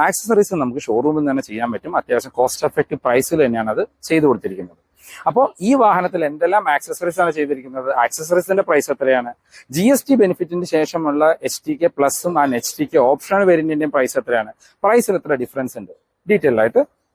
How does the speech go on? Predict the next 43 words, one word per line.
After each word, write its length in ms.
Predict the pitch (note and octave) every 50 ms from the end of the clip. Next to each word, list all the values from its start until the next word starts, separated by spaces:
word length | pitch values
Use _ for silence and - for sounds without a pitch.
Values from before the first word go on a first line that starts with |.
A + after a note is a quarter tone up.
| _ - -
ചെക്ക് 140 | E3 - -
ചെയ്തു. 220 | C3 G#2+ G2+ F#2+ - - - -
റീസെന്റ്ലി 380 | G#3+ B3+ B3 - C#4 C4+ B3+ G3 D3
ലോഞ്ച് 220 | C3+ C3 C3+ C#3 C#3
ചെയ്ത 180 | A#2 A2 C#3+ D3+ - -
Kia 220 | C3+ C#3+ D#3+ F#3 G3 -
Sonet-ിന്റെ 480 | C3+ A#2+ A2+ A2 - A#2 G#2+ A2+ D3 - - A2+ A2
most 320 | C3 E3+ F3+ - - - F#3 B2+ A#2
value 320 | A#2+ B2 D3 F#3 A3+ B3 B3 -
for 100 | A#3 A3 G#3 G3
money 160 | F3+ E3+ D#3 C#3
വേരിയന്റ് 300 | B2+ A#2+ A#2+ A#2+ A#2+ A#2
ആയിട്ടുള്ള 340 | A#2 A2 - A2 A#2+ D3+ G3 - B2 B2+
എച്ച് 120 | - - - -
ടി 80 | E3+ E3 B2 -
കെ 80 | C#3+ D3+ - - -
പ്ലസ് 260 | C#3+ F3 - - D3
വേരിയന്റ് 300 | C3+ A#2+ A#2+ A#2 A2 G#2+ G2+
ആണിത്. 200 | F#2+ F2+ - - - - - - - - D3
എച്ച് 120 | C#3+ - - -
ടി 100 | F3+ F3 C3 G2+ - - - - -
കെ 100 | F3+ F#3+ - - C3
ഓപ്ഷണൽ 380 | C#3 C#3+ - - G3 G3+ G#3+ G#3 F3+
ആയിരുന്നു 240 | E3 D#3+ D#3+ E3 D#3 C#3+
value 200 | C3+ C3+ C#3 - -
for 80 | C#3+ C3 D3
money, 140 | D#3 G3+ B3 E4 D#3+ -
ഇപ്പോൾ 260 | - - C#4 F4 G#3 E3
എച്ച് 120 | - - - -
ടി 80 | C3+ A#2+ C#3
കെ 60 | C3+ -
പ്ലസ് 220 | - B2+ A#2+ - -
വേരിയന്റ് 280 | B2 A2+ A#2 A#2 G#2+ G#2+ A#2
ആണ് 100 | D#3 G#3 G3+
value 200 | C#3+ B2 A2+ - -
for 100 | G#2 F#2+ F#2+
money. 140 | F2 - _ _ - - - - - - -
സെഗ്മെന്റിലെ 520 | G#3+ A3 G3 B3+ C4+ A#3 F3 E3+ F3 F#3+ F#3 D3 C3 C#3
most 220 | D#3+ F#3+ - - D#3 C3+
aggressive 420 | A#2+ B2 D#3+ E3+ - - F#3+ F3 D3+
looking 240 | C3+ - - C3+ B2+ A#2
കാറും 220 | A2 A#2 D#3+ A3 A3+ - _ _ _ _ _ -
ഈ 40 | D#3